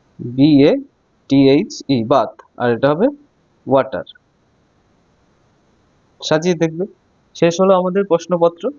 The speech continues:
তো তোমরা এরকম টাইপের প্রশ্ন পড়ে যাবে এবং এরকম আগে পরের যে প্রশ্নগুলো থাকবে বইতে, সেই প্রশ্নগুলো অবশ্যই প্র্যাকটিস করবে, তাহলে তোমাদের পরীক্ষায় অবশ্যই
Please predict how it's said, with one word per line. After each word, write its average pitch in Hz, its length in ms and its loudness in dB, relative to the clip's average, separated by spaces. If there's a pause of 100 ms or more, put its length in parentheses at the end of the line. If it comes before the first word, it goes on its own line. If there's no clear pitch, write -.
(360)
তো 143 80 -2
তোমরা 175 360 0
এরকম 160 320 -4
টাইপের 160 300 0
প্রশ্ন 147 400 -4 (440)
পড়ে 147 200 4
যাবে 147 220 0 (340)
এবং 139 480 0
এরকম 151 380 0 (120)
আগে 135 500 -2
পরের 143 320 0
যে 139 180 0
প্রশ্নগুলো 143 580 -2
থাকবে 135 400 -4 (160)
বইতে, 127 360 0 (420)
সেই 120 100 -4
প্রশ্নগুলো 131 500 0
অবশ্যই 143 340 -4
প্র্যাকটিস 143 420 -4
করবে, 180 260 -2
তাহলে 139 260 0 (360)
তোমাদের 123 340 -2
পরীক্ষায় 160 400 -2
অবশ্যই 127 440 -4